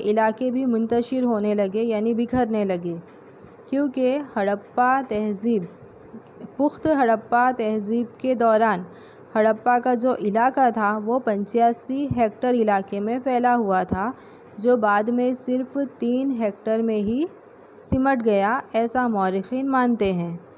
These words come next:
तो ये तहज़ीब के तमाम मकामात में ऐसा ही इलाका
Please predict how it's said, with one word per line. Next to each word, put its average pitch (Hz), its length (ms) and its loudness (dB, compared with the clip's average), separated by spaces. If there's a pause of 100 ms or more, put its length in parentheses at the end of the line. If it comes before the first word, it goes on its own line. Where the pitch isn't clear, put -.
(560)
तो 277 80 4
ये 269 240 2
तहज़ीब 254 500 -2 (100)
के 262 140 0
तमाम 226 460 0
मकामात 220 600 0
में 180 320 0 (140)
ऐसा 208 360 2
ही 254 220 0
इलाका 202 600 0